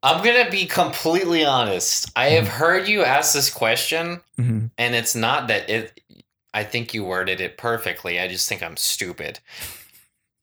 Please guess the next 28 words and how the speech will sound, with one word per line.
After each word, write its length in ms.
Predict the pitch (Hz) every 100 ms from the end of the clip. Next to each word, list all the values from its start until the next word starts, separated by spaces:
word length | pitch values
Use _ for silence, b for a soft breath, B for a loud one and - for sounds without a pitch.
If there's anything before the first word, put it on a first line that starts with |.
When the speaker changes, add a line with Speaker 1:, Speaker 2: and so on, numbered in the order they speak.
| -
Speaker 1:
You're 260 | 120 170
asking 420 | 160 160 160 151 143
me 140 | 135
to 160 | 135 127
say 240 | 131 120
something 440 | 117 120 107 110
that 220 | 101 92 92
I 160 | 107
think 260 | 104 104 101
is 140 | 92
very 320 | - 95 92
important 480 | 90 90 101 90 95
to 100 | - 92
me 540 | 92 104 127 156 - _ _ _
that 200 | 92 -
I 220 | - 98 95
would 220 | 85 78
give 140 | 76
up. 260 | 71 50 - _ _
Speaker 2:
Yes. 520 | 113 110 - - - - B B _
Speaker 1:
I 260 | 135 151 123
don't 680 | - 165 190 220 220 - - _ _ _ _
think 500 | - - 135 151 117
there's 340 | 120 113 107 -
anything 600 | 107 135 131 110 101 98
that 160 | 92 90
I 220 | 90 90 -
wouldn't 380 | 117 - 82